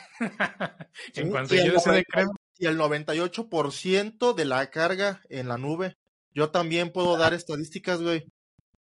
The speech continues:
Speaker 1: Ah, ok. Pero deja, pues, <laughs> dar la estadística.
Speaker 2: A ver, ¿qué querías hablar acerca de los niños?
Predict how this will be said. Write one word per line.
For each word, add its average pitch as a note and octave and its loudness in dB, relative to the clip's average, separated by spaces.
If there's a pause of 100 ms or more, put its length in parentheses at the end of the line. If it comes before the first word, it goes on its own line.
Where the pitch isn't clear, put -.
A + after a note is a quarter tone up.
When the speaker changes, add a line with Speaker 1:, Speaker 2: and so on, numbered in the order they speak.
(200)
Speaker 1:
Ah, G#2 -12
ok. G#2 -20 (180)
Pero B2+ -2
deja, D3 -2
pues, E3+ 0 (180)
<laughs> - -
dar D#3+ -2
la F3+ 4
estadística. D3+ -6 (1200)
Speaker 2:
A D3+ 4
ver, E3+ 2 (200)
¿qué A3 -18
querías A3 2
hablar G#3+ 2
acerca G#3 -2
de G3 2
los E3 2
niños? F#3+ -4